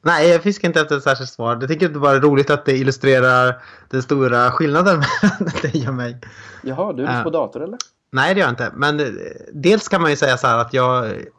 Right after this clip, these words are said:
Speaker 1: jag lyssnar mest när jag springer, till exempel. Eller när jag cyklar från en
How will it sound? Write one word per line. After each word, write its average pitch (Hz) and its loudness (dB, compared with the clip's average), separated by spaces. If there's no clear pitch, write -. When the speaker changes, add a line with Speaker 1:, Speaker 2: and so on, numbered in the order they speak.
Speaker 1:
jag 131 2
lyssnar 123 -2
mest 117 -4
när 110 -2
jag 113 0
springer, 113 0
till 196 2
exempel. 196 2
Eller 127 -2
när 120 -2
jag 117 -2
cyklar 135 0
från 123 -6
en 123 0